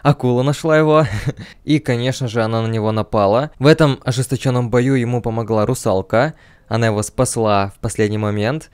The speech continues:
Когда он дрался с акулой, он потерял сознание, и эта русалка вытащила его на сушу. Она спасла его жизнь, и, безусловно, он ей безумно благодарен за это. Нам очень повезло, что она была рядом в этот момент.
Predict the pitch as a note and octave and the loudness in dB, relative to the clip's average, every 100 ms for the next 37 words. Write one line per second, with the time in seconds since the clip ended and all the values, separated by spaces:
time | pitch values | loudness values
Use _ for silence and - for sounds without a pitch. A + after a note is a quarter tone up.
0 | - C3 C#3 C3+ B2+ C3 - - C3+ C#3 | -6 0 2 2 2 2 2 -6 -6 -2
1 | A#2+ A2+ A#2+ B2+ A2+ - G#2+ G#2+ B2+ C#3 | -2 -4 -4 -2 -2 -2 -6 -4 -2 -2
2 | A2 G2 G#2 G#2 G#2 G2+ G2 F#2 - - | -2 -4 -6 -4 -2 -2 -2 -6 -14 -20
3 | - F#2+ A#2 - D#3+ D#3+ D3+ C#3 - A2+ | -14 -2 -2 2 2 4 2 -2 0 -2
4 | B2+ B2 A#2 A2 G#2+ G#2+ A#2 - A2+ G#2+ | 0 0 2 2 -2 -6 -8 -6 -4 -2
5 | G#2+ G#2 G2+ G2+ A2 - G#2 - D#3+ F3 | 0 0 0 -2 -6 -6 -8 -4 -6 -6
6 | - A#2 A2+ - A#2 - A2 G2+ G#2+ F#2+ | -4 -2 -2 -2 -8 -2 -2 -2 -6 -6
7 | G2+ F#2+ C3 C3 - A#2+ A#2+ A2 B2 C3+ | -6 -4 -8 -8 -8 -4 -4 -2 0 0
8 | C#3 B2+ A2+ A2+ A2 G#2+ G#2+ G2+ G#2+ A2+ | 2 0 0 -2 -2 -2 -2 -4 -4 -4
9 | G#2+ G#2+ G2 F#2+ G#2+ B2+ A2 G#2 G2 F#2+ | -2 -2 -2 0 0 0 0 0 0 -2
10 | F2 - A#2+ B2+ D3 C3+ A#2+ B2+ A#2 B2 | -4 -2 0 0 0 -2 -2 -4 -2 -2
11 | C#3 - - A#2 A2 A2 A#2 A2+ A2 A2 | -2 -2 0 2 2 0 -4 -2 0 2
12 | G#2 F#2+ F#2+ A#2+ D#3 C#3+ D3 D#3 D3+ D3 | 2 2 0 -2 -4 -8 -8 -6 -4 -2
13 | C#3+ - | -4 -8